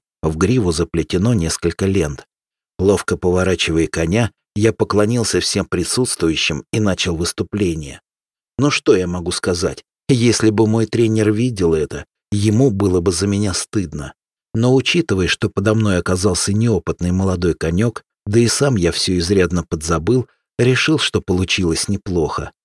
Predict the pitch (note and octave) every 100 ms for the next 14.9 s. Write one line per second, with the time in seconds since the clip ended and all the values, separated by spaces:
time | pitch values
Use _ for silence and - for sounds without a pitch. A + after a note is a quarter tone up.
0 | _ F#2+ G2 F#2+ - E2 D2 C2+ E2+ B2
1 | - - _ G2+ G2+ C3 F2+ F#2+ E2 F#2
2 | - F2 F2 F2+ F2 F#2 F#2 - F2+ D#2
3 | C2+ C2 - _ _ _ F2+ - A#2+ A#2
4 | F#2 F#2+ G2 F#2 E2+ D2+ E2 E2 - B2
5 | G2 E2+ E2 F2+ F2+ F2 D2+ C#2 - _
6 | _ _ - E2 F2 F2 E2+ G2+ E2+ -
7 | E2 E2 F#2+ E2+ F2 E2 - G2 A#2 -
8 | D#2 - - F2 - A2 A#2 - _ G2+
9 | G2+ G2 F#2 F2+ F2+ - - A2+ - D#2+
10 | F#2+ F2 - F2+ D#2 - C3+ - F#2 E2+
11 | - - _ _ A#2+ C3 A#2 A2 D#2+ -
12 | D#2+ C#2+ - D2 - _ _ - - F2+
13 | F#2 F#2+ G2 F#2+ F#2+ F#2+ F2+ D2 - _
14 | _ - F#2+ F2+ E2+ E2 - E2 B1+